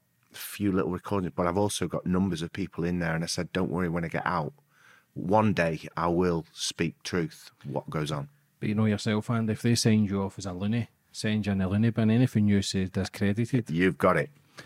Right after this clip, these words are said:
Speaker 1: And that was the whole purpose.
Speaker 2: Well, I've had Barbara O'Hare on. She re-, released a book called The Hospital. What happens is the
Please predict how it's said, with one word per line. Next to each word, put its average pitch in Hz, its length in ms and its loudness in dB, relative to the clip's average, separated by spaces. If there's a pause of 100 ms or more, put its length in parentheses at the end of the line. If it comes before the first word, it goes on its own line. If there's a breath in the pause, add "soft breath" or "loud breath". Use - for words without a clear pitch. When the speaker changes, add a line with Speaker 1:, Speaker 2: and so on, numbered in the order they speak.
Speaker 1:
And 82 140 0
that 87 120 2
was 78 120 -2
the 82 100 -2
whole 92 180 0
purpose. - 480 -2 (100)
Speaker 2:
Well, 101 100 4
I've 104 100 2
had 120 180 4
Barbara 110 340 4
O'Hare 98 320 4
on. 110 240 6 (200)
She - 220 4
re-, 104 120 2
released 101 320 0
a 95 40 -2
book 92 200 -2
called 98 200 0
The - 60 -2
Hospital. 98 580 2 (300 soft breath)
What 110 140 4
happens 101 400 0
is 90 160 0
the 90 120 -4